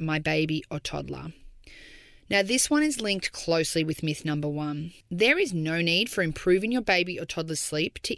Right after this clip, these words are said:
impact their emotional or mental health, so long as you're responding to them when they're crying at sleep. This is where sleep training gets a really bad rap, because if we're assuming that all we do is cry it out and we're just leaving babies and toddlers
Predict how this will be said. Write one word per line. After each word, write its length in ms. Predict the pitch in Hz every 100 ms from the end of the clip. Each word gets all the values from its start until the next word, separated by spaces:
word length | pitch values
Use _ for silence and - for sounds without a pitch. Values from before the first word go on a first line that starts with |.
| -
impact 540 | 196 233 277 294 311 -
their 200 | 175 160
emotional 560 | 156 160 165 196 185
or 80 | 170
mental 340 | 165 156 147 151
health, 400 | 147 147 - - - - -
so 200 | - -
long 260 | 277 254 285
as 80 | 453
you're 100 | 392
responding 680 | 370 - - 220 185 220 233
to 240 | - 180
them 260 | 147 147 135
when 200 | 180 208
they're 100 | 220
crying 420 | - 156 151 151
at 80 | 185
sleep. 460 | - 311 320 - - - - - - -
This 180 | 233 269
is 160 | 349
where 480 | 262 233 214 208 208
sleep 240 | - 185 175
training 240 | 180 170
gets 160 | 165 -
a 60 |
really 280 | 160 165 160
bad 280 | 156 156 156
rap, 240 | 190 - - _
because 580 | - 151 170 165 160 160 _
if 440 | 170 165 165 156
we're 100 | 175
assuming 840 | 175 - - 233 254 220 165 160 165 - - -
that 120 | 180
all 120 | 180
we 120 | 185
do 120 | 175 170
is 100 | 156
cry 280 | - 160
it 80 | 151
out 300 | 147 151 226 277 - - - -
and 100 | 165
we're 60 | 165
just 220 | 160 -
leaving 340 | 175 170 170
babies 340 | 156 165 165 156
and 120 | 156
toddlers 600 | - 160 156 151 151 -